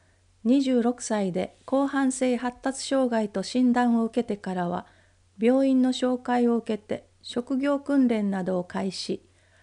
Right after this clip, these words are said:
発達障害であることを開示し、就職活動を行った。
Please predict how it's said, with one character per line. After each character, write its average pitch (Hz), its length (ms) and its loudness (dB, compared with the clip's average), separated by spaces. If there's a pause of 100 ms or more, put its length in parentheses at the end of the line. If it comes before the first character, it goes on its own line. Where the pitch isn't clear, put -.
(880)
発 - 240 -8
達 277 240 -2
障 285 200 0
害 262 200 0
で 233 80 0
あ 220 80 0
る 214 100 -2
こ 208 140 -4
と 202 260 -2
を 196 60 -4
開 214 280 -4
示 208 180 -4
し、 - 300 -8 (1080)
就 269 260 0
職 262 320 -6
活 247 300 -6
動 185 220 0
を 196 260 -8
行 175 220 -6
っ 170 180 -6 (160)
た。 143 160 -12